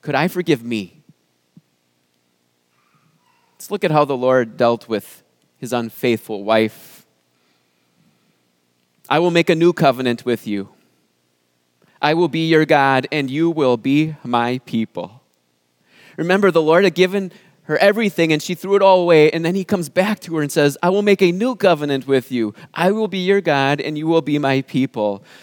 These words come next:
The Lord, the God of grace that he is, determined to make a new covenant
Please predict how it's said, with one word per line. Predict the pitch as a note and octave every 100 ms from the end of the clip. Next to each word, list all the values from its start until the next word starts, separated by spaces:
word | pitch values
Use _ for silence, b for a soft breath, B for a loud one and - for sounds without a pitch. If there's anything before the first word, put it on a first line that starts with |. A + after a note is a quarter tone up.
| B
The | B2+
Lord, | B2 C#3+ E3 F#3 D3+ B2 b -
the | C#3
God | E3+ F3+
of | E3+ C3+
grace | D#3 D#3+ G#3 -
that | D#3+ E3
he | F3 E3+
is, | D#3+ D3
determined | D3+ D3 - F3 F#3+ F#3
to | F3+
make | E3 E3
a | E3+ D#3+
new | E3 F#3+ A3 G3+ - -
covenant | D#3+ D3 C3+ B2 A2+ A2+ -